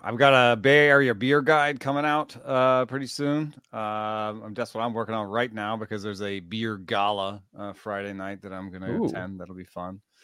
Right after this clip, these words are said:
Speaker 1: Um, and then our draft kit is coming out soon. So I've, uh, put together, uh, my five young, uh, breakout starting pitchers, and next come my five deep, uh, starting pitchers. So all that stuff's coming out in the next couple of weeks over at the,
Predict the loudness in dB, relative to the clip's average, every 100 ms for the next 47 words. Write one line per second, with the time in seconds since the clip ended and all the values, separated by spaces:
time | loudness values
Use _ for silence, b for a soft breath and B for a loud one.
0 | b b b b -8 -2 0 2 2 0
1 | 0 0 4 4 4 0 2 2 2 -4
2 | -4 -4 -2 -4 -6 -8 -8 -8 -4 -4
3 | -4 -8 b b b -8 -4 -4 -4 -6
4 | -8 -6 -10 -6 -4 -2 -4 -6 -8 -12
5 | -12 -10 -6 -6 -6 -6 -6 -6 -8 _
6 | _ 0 2 4 2 -2 -8 -6 -2 -2
7 | -4 -8 -12 _ -16 -12 -10 -10 -6 -2
8 | 0 0 -2 -4 -6 -4 -4 -4 -6 -4
9 | -4 -4 -4 -6 -8 -10 -8 -8 -8 -12
10 | -8 -4 -2 -2 0 0 0 -6 -8 -8
11 | -8 -16 _ _ _ -10 -6 -4 -2 -4
12 | -2 -2 -2 -2 -6 -6 -8 -8 -10 -6
13 | -4 -6 -10 -8 -2 0 0 -2 -6 -4
14 | -4 -2 -4 -6 -10 -10 -10 -8 -8 -8
15 | -10 -12 -12 -12 -14